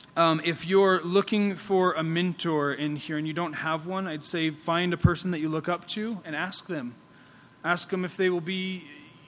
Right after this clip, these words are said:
you know, at least pour into you to some degree. The worst that they can say is no. And if they say no, find somebody else, 'cause you don't want them anyway. And then finally, for the mentees, if, um, if you remember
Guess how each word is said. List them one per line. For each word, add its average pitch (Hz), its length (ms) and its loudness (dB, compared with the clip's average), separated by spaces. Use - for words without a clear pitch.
you 190 140 0
know, 175 100 -2
at 165 120 -4
least - 180 -6
pour 190 180 0
into 185 220 -4
you 180 60 -4
to 170 100 -8
some 190 220 -4
degree. 180 320 -2
The 147 100 -4
worst 151 240 -6
that 156 120 -10
they 160 100 -8
can 156 180 -8
say 151 480 -6
is 143 180 -4
no. 135 400 0
And 151 120 -6
if 147 80 -8
they 160 120 -6
say 170 160 -6
no, 175 120 -4
find 185 220 -6
somebody 185 300 -2
else, 160 120 -4
'cause 147 200 -10
you 165 80 -4
don't 156 80 -4
want 151 160 -8
them 156 140 -6
anyway. 127 300 -6
And 165 120 0
then 165 140 2
finally, 180 320 0
for 170 160 -6
the 165 60 -4
mentees, 165 640 -6
if, - 400 -8
um, 160 280 -2
if 151 160 -10
you 196 120 0
remember 196 600 2